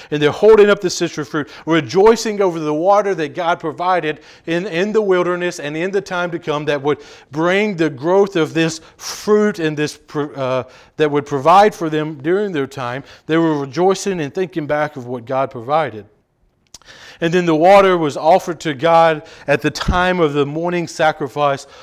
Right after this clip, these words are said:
along with the daily drink offering of wine. Now, so when they got ready to do their drink offering of wine, they poured out the water and they poured out the wine together. Now, they had their own individual silver bowls that they would place in, but they were poured out at the same time.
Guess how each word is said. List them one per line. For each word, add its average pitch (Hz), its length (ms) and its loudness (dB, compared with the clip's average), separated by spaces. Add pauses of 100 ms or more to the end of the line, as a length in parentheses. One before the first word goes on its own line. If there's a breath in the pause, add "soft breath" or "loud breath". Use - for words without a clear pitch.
(120)
along 165 400 2
with 165 140 -2
the 151 80 -2
daily 165 340 0
drink 175 320 -6
offering 147 380 -2
of 139 100 -4
wine. 160 320 -4
Now, 131 160 -6 (160 loud breath)
so 156 220 -2
when 147 160 -2
they 147 160 0
got 170 260 0
ready 170 240 -2
to 147 140 -4
do 151 40 -6
their 147 200 -2
drink 170 280 -4
offering 165 380 0
of 135 140 -4
wine, 185 320 -2
they 143 140 -2
poured 175 500 0
out 165 240 2
the 151 60 -4
water 175 340 0
and 175 100 -4
they 139 80 -4
poured 170 320 -4
out 160 160 -4
the 147 80 -6
wine 151 340 -4
together. 135 520 -4 (340 loud breath)
Now, 143 120 -2
they 147 200 0
had 156 220 2
their 156 140 2
own 160 200 2
individual 156 640 -2 (160 loud breath)
silver 160 400 2
bowls 170 380 4
that 160 100 -2
they 165 80 0
would 156 160 0
place 170 260 -2
in, 185 80 -2
but 170 100 -6
they 151 120 2
were 139 140 0
poured 190 360 4
out 156 240 6
at 151 140 -6
the 139 100 -6
same 170 380 -2
time. 123 340 -8